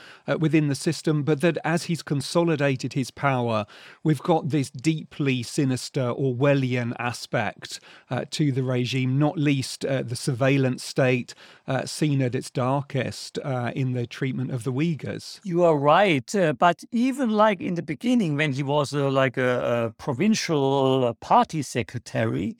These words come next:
Speaker 2: he, uh, never had the idea of, like, a Western style of, uh, transparency or democracy. It was always, uh, the idea, the strong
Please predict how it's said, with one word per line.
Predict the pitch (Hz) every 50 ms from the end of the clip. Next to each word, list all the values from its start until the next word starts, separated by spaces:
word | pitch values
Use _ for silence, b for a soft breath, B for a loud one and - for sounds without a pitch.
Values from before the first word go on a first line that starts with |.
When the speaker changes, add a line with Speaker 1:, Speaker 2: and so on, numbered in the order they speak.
| B B B B B B B B B B
Speaker 2:
he, | - - 190 180 180 185 202 -
uh, | - - 165 165 165 165 165 175
never | 165 147 147 147 156 185 202 202 202 156
had | 143 160 165 131
the | - 185
idea | - - 151 139 120 165 147 147 160 -
of, | - 160 135 - -
like, | 151 143 135 135 131 139
a | 131 127 110 - b b b b
Western | - 127 139 170 196 - - - - 160 147 143
style | 135 - - - 156 139 139 139 139 139 165
of, | - - 139 127 - - -
uh, | 175 139 135 135 127 -
transparency | - 151 143 127 - - - 147 151 151 151 143 - - - 147 143 160
or | - - - 131 127
democracy. | - - 135 123 139 175 190 - - 135 123 - - - 127 127 143 160 240 - 190
It | 151 131 170
was | 156 139 131 139
always, | - - 131 151 160 143 117 120 120 123 131 135 139 - -
uh, | - 151 131
the | 113 131 131 -
idea, | - - 123 120 117 117 120 127 131 139 147 147 147 143 143 131 135 B B B B B B -
the | 139 127
strong | 131 - - - - - 139 135 139 147 156 160 147